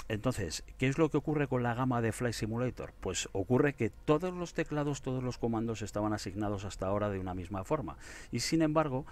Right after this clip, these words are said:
en esta versión cambia toda la configuración, probablemente porque, no sé si lo sabéis, os lo cuento, eh, hay un momento en el que cuando se comercializa el F S X, Microsoft se deshace de la, ah, división de,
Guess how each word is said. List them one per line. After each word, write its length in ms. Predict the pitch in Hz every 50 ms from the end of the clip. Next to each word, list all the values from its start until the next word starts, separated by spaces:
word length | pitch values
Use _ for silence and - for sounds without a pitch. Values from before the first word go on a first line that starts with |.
| - - - - -
en 200 | - 92 104 113
esta 280 | 139 147 - - 131
versión 500 | 107 104 98 - - 107 107 113 123 131 - - - - - -
cambia 520 | - - 147 147 143 147 139 147 147 135
toda 320 | - - - 123 110 107 98
la 100 | 95 90
configuración, 760 | - 90 82 - 90 82 80 76 73 - - - 62 58 -
probablemente 680 | - - 120 127 139 151 156 160 160 160 156 - 151 151
porque, 580 | - - - 135 139 143 139 - - 127 - - - - - - - -
no 140 | 95 107
sé 160 | 107 - 101 95
si 120 | - 98
lo 100 | 95 104
sabéis, 480 | - - 139 147 160 165 170 - - - - - - -
os 200 | - 78 73 -
lo 100 | - 80
cuento, 460 | 82 - 135 143 147 143 - 151 147 - - - - - - - -
eh, 720 | - - 87 85 82 82 80 80 80 80 80 78 73 - -
hay 200 | - 95 101 104
un 80 | 98 95
momento 500 | 92 95 113 139 156 160 156 147 - 147
en 100 | 135 117
el 140 | 104 95
que 280 | - - - 98 95 90
cuando 680 | - - 95 90 90 90 87 85 85 87 80 82 85 82
se 140 | - 92 87
comercializa 720 | - 90 85 82 82 - 90 85 107 110 - - 107 95
el 80 | 92 92
F 400 | 95 - - - 104 95 92 95
S 320 | 92 - - 101 92 95
X, 460 | 110 - - - 151 147 147 - - - - - - - - - - -
Microsoft 600 | - 95 95 - - 98 95 - - 127 131 131
se 200 | - - 110 95
deshace 580 | 92 92 90 - - - 131 123 - - 127 113
de 140 | 107 104 95
la, 280 | 92 92 98 - - -
ah, 340 | - 80 80 80 82 80 80 82
división 800 | 95 92 90 85 82 - - - 104 101 101 104 107 110 - -
de, 580 | 104 90 85 95 95 101 104 107 110 117 -